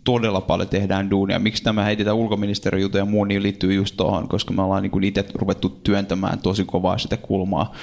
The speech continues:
Totta kai, niinku, festivaalina, joka edustaa heviä, niin, niin sitä, että kuinka merkittävä asia hevi on Suomen tunnettavuudelle. Jos sä meet johonkin Bilbaohun juttelemaan johonkin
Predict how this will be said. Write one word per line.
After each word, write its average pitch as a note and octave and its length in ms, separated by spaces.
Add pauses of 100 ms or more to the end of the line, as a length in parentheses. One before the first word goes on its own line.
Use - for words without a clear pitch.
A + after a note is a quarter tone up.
(240)
Totta A#2+ 220
kai, A2 220
niinku, A2 140
festivaalina, G#2 680
joka G#2 200
edustaa G2+ 520 (100)
heviä, G#2 340
niin, G2 180
niin G2+ 120
sitä, G2 220
että - 120
kuinka G2 180
merkittävä G2 520
asia G2+ 300
hevi G2 300
on G2 120
Suomen G2+ 260
tunnettavuudelle. F#2+ 680
Jos G#2 80
sä G#2 60
meet G2 220
johonkin G2+ 360 (1120)
Bilbaohun G2+ 840 (100)
juttelemaan G2+ 680
johonkin G2+ 380